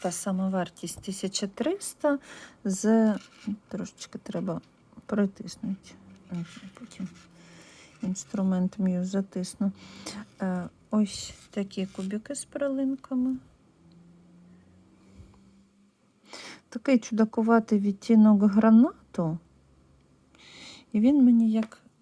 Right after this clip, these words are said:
прям як рубіновий відтіночок. О,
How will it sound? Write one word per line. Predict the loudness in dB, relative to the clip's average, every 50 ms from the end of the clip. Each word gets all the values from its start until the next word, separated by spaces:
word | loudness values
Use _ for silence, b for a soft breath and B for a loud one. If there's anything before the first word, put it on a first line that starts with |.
| -14 -8
прям | -2 0 2 2 2 2
як | 0 -2 -4 -4
рубіновий | -2 -2 -2 -2 -4 -6 -8 -8 -8 -8 -8 -10 -10 -10 -10 -10 -12 -14 _ _ _ _ _ _ _ _ _ _ _ _ _ _ _ _ _ _ _ _ _ _ _ _ _ _ _ _ _ _ -18
відтіночок. | -16 -16 -16 -16 _ -16 -14 -12 -10 -10 -12 -12 -16 -18 -20 -20 -20 -20 _ _ _ _ _ _ _ _ _ _ _ _ _ _ _ _ _ _ _ _ _ _ _ _ _ _ _ _ _ -20 -20 -20 -20 _ _ _ _ _ _ -20 -20 -20 _ _ _ _ _ _ -6
О, | -6 -6 -6